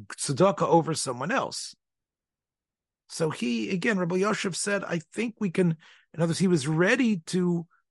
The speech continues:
tell the person, "Let's give them more." And again, I, I think you see from here that there's a sort of an elasticity to this hierarchy. I wanna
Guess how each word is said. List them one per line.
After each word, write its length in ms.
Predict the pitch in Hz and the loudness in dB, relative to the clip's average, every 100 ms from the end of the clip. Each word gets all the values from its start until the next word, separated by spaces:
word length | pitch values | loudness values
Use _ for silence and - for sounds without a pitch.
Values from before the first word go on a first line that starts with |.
| _ | _
tell 320 | - - 220 247 | -10 -2 0 0
the 100 | 170 | -2
person, 500 | 127 120 - 135 135 | -4 -6 -8 -12 -4
"Let's 300 | 151 165 - | 0 0 0
give 240 | 180 160 | 0 2
them 180 | 135 139 | 0 -2
more." 380 | 131 127 123 123 - - - | -4 -2 -2 -2 -10 -20 -12
And 100 | 180 | -4
again, 200 | 214 202 | -2 -2
I, 160 | 196 165 | -2 -2
I 60 | 160 | -2
think 240 | - 285 | -4 -4
you 80 | 214 | -2
see 220 | 160 220 | -2 -2
from 220 | 196 175 156 | -2 -4 -4
here 280 | 190 190 170 | -2 0 0
that 220 | 147 131 | -2 -4
there's 240 | 147 131 | -6 -8
a 60 | - | -10
sort 200 | - 190 | -6 -4
of 100 | 165 | -4
an 80 | 147 | -4
elasticity 800 | 135 123 - 196 - 175 117 120 | -6 -8 -8 -10 -6 -6 -6 -6
to 140 | 135 | -8
this 180 | 120 117 | -6 -8
hierarchy. 600 | - 190 165 123 - - _ _ _ _ _ - - - | -4 -2 -2 -6 -12 -20 _ _ _ _ _ -20 -14 -2
I 60 | |
wanna 340 | 170 254 247 | 2 4 4